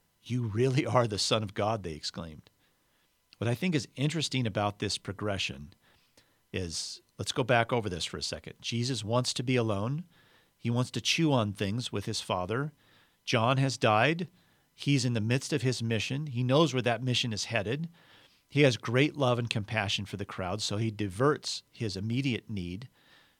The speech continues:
to, uh, meeting their need. And then they have a second need of just literally having a meal because they're so far away from everywhere. And then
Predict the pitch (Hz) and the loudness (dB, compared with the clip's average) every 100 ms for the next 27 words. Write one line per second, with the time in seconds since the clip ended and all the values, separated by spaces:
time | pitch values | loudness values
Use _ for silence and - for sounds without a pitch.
0 | _ - 123 113 107 101 - _ _ 107 | _ -4 0 2 0 -4 -10 _ _ -8
1 | 101 110 127 123 92 107 127 123 92 87 | -4 0 2 2 0 2 2 2 -2 -6
2 | 127 - _ _ _ - 123 151 139 131 | -8 -12 _ _ _ 0 4 4 4 4
3 | 120 - 165 165 131 120 113 110 113 101 | 0 2 2 2 -2 -4 -2 0 0 -2
4 | - _ - 113 - 110 135 143 110 107 | -8 _ -8 -6 -8 0 2 4 2 0
5 | 117 117 98 95 143 110 117 143 - _ | 0 -2 -2 -2 0 0 -2 -6 -10 _
6 | _ - 110 101 98 - 104 - 117 98 | _ -8 -6 -4 -2 -2 -2 2 4 4
7 | 113 135 101 90 87 80 85 104 135 _ | 2 0 -4 -6 -8 -10 -8 -8 -10 _
8 | _ _ _ _ _ _ _ 127 117 101 | _ _ _ _ _ _ _ -2 -2 4
9 | 151 214 220 220 | 6 6 2 -2